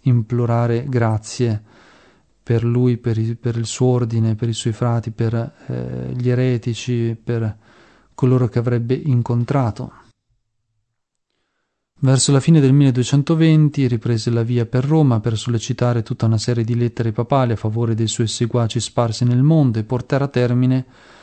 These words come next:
la fondazione del monastero riformato di San Sisto con rigida clausura,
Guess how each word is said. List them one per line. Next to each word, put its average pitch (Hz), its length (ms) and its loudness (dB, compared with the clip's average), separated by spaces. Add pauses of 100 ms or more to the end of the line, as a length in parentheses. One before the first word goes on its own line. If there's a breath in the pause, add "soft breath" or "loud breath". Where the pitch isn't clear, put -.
(380 loud breath)
la 147 180 2
fondazione 135 840 2
del 123 140 2
monastero 131 600 2
riformato 120 880 0
di 117 120 -2
San 113 300 0
Sisto 127 600 -2
con - 160 -2
rigida 113 460 -2
clausura, 113 580 -2